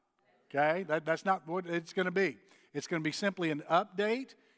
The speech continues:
and he's gonna share with you some of the mind of the Great Commission Facilities Committee, all right? So no details, no dollar, no design, and, um,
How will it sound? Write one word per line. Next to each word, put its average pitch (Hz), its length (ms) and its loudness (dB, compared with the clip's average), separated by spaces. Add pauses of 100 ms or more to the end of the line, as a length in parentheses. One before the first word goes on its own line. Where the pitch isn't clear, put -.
(100)
and 156 200 0
he's 156 160 -2
gonna 190 220 -2
share 208 260 0
with 196 200 0
you 185 120 -2
some 220 320 -2
of 202 80 -2
the 175 80 0
mind 170 680 0 (360)
of 151 220 4
the 147 60 -10
Great 180 240 -2
Commission 180 360 -4
Facilities 175 580 -2
Committee, 156 400 -4 (120)
all 131 80 -6
right? 180 240 2 (320)
So 135 180 -10
no 147 300 0
details, 202 680 0
no 156 300 2
dollar, 170 560 2
no 151 240 0
design, 202 680 0 (380)
and, 151 480 0
um, 147 580 0